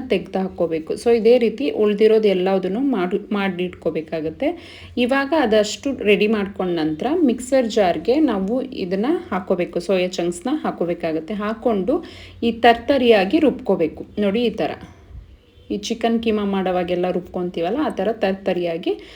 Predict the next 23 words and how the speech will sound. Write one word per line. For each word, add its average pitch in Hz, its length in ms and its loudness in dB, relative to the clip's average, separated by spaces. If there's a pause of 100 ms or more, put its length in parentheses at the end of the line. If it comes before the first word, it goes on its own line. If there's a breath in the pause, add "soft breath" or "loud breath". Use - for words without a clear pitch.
(280 loud breath)
ನಾವು 214 240 2
ರುಬ್-, - 380 -2
ರುಬ್ಕೋಬೇಕಾಗತ್ತೆ. 175 800 2
ನಂತರ 285 400 4
ಒಂದು 226 220 0
ಪ್ಯಾನ್ಗೆ 202 380 0
ನಾನು 196 240 0
ಒಂದು 175 180 0
ಎರಡು 180 180 0
ಟೇಬಲ್ 180 240 0
ಸ್ಪೂನಷ್ಟು 180 500 -6
ಎಣ್ಣೆ 165 300 0
ಹಾಕ್ಕೊಂಡಿದ್ದೀನಿ, 196 640 -2
ಒಂದು 233 260 0
ಕಾಲು 185 200 -2
ಟೀ 196 140 0
ಸ್ಪೂನಷ್ಟು 190 560 -4
ಜೀರಿಗೆ, 190 500 0
ಹಾಗೆ 208 400 -2
ಒಂದು 202 220 0
ಮೂರು 214 280 0
ಮೆಣಸಿನ್ಕಾಯಿನ 190 760 -2
ಹಾಕ್ಕೊಂಡಿದ್ದೀನಿ. 180 840 -2